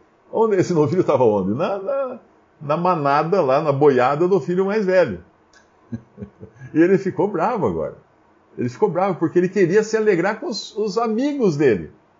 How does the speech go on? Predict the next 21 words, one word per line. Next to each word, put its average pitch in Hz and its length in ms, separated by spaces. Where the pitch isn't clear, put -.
E 135 60
ele 220 320
se 214 220
recusa 175 1080
a 147 140
entrar 151 400
na 151 160
casa 160 340
do 127 140
pai. 92 340
Ele 117 180
se 170 200
recusa 165 760
a 110 40
entrar 101 220
na 90 80
casa 87 200
do 82 80
pai. 90 200
Olha 190 180
que, 185 240